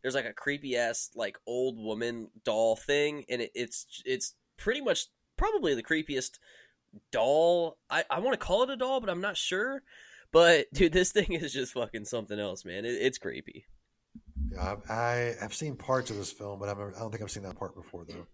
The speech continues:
Speaker 2: I need to watch that film from start to finish, honestly.
Speaker 1: Yeah. And then, of course, you also have your Tales from the Crypt, uh, comics,
Speaker 2: Of course.
Speaker 1: released by E C Comics in, from nineteen fifty to nineteen fifty-five. Um,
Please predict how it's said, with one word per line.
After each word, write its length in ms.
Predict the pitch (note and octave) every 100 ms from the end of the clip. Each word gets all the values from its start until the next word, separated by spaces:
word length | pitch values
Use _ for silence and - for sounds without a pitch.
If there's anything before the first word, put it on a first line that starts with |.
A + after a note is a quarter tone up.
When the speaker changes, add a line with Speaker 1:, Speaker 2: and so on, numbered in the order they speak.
| _ _ - -
Speaker 2:
I 60 |
need 80 | C3
to 80 | A#2+
watch 180 | G2+ G2+
that 160 | F#2+
film 160 | G#2+ G2
from 120 | -
start 220 | - F#2+ -
to 60 |
finish, 280 | - F2+ D#2+
honestly. 380 | F2+ E2 - D#2 _ _ _ _ _ _ _ _ - - - -
Speaker 1:
Yeah. 200 | A2 F#2+ - - -
And 140 | D3
then, 140 | F3 D#3
of 160 | C#3
course, 240 | - D#3+ -
you 100 | C3
also 240 | C3+ C3+
have 240 | C3 B2
your 200 | A2+ A2+ G#2+
Tales 240 | C3+ B2+
from 140 | B2+ G#2
the 60 |
Crypt, 380 | - D#3 G#2+ - - -
uh, 200 | A#2 G2+
comics, 500 | C3 F3+ C3 - - - - - -
Speaker 2:
Of 80 |
course. 140 | - B2
Speaker 1:
released 320 | B2 B2 -
by 100 | A#2
E 180 | A2 B2+
C 180 | - A2+
Comics 640 | C#3 C3+ A2+ G2 - - -
in, 300 | A#2 G#2+ -
from 380 | - A2+ G2+ G2+
nineteen 380 | A#2 A#2+ A#2+
fifty 340 | A2 A#2+ - A#2
to 100 | G#2+
nineteen 360 | A2 G#2+ A2+
fifty-five. 680 | G#2+ G#2+ G#2 - B2+ G2 - _ - - - -
Um, 380 | A#2 A2+ G2